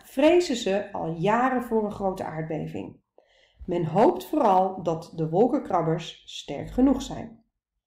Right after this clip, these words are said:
Nou, je ziet hier het woordje metropolen. Eén, je constateert dat het woord belangrijk is.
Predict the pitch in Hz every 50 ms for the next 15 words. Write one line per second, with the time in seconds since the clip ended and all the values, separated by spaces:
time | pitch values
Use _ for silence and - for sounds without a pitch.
0 | _ _ _ _ _ _ - 175 175 - - _ _ _ _ - _ _ _ _
1 | _ _ _ _ _ _ 220 233 233 277 349 349 - 220 214 220 226 - - 190
2 | 202 214 208 214 190 180 180 196 214 226 226 - 196 170 - 180 165 151 151 156
3 | 185 247 359 - - - _ _ _ _ _ _ _ _ 277 294 240 170 160 156
4 | 160 - 208 208 220 220 294 330 330 320 - 302 - - - 294 311 330 320 302
5 | 233 208 202 180 196 247 269 233 - 226 226 240 254 233 196 175 160 - - -
6 | - - - - - - - - _